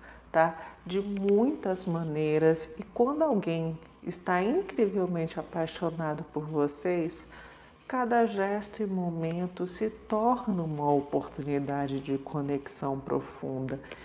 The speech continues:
E lembre-se de que o amor verdadeiro se revela nos detalhes, nas pequenas ações que falam mais do que palavras.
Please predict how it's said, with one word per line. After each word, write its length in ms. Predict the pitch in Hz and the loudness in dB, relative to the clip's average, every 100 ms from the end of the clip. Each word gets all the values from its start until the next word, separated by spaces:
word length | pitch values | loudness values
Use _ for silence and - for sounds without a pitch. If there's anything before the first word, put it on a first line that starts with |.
| - - | -18 -4
E 80 | - | -2
lembre-se 880 | 165 170 165 160 151 160 - 160 - - - | 0 0 2 0 0 -4 -4 -6 -6 -14 -10
de 160 | 151 | -8
que 160 | 156 160 | -4 2
o 80 | 151 | 2
amor 420 | 147 147 170 202 | 2 2 2 2
verdadeiro 880 | 196 202 180 180 170 156 156 156 170 | 2 2 4 2 2 4 4 4 0
se 240 | - - | 0 0
revela 640 | 160 165 156 147 156 160 | 2 2 4 2 2 0
nos 480 | 156 147 147 160 165 | -2 -2 2 2 0
detalhes, 1120 | - 147 180 180 - 151 147 147 143 139 - - - - - | -2 0 0 -4 -6 -4 -4 -2 -2 -4 -8 -16 -18 -20 -12
nas 260 | 147 147 - | -4 -4 -6
pequenas 960 | - 156 - - 185 196 233 220 202 | -10 -12 -10 0 2 4 4 2 0
ações 680 | 190 185 - - 160 165 165 | -2 -4 -8 -6 -2 -2 -4
que 220 | - 170 | -4 -6
falam 500 | - 175 165 160 160 | -4 -4 -2 0 -2
mais 500 | 156 151 151 156 156 | 0 0 2 0 0
do 160 | 156 151 | -2 -6
que 160 | - | -8
palavras. 1160 | - - 170 175 170 147 139 135 160 156 - | -16 -6 -4 0 0 2 0 -4 -8 -8 -12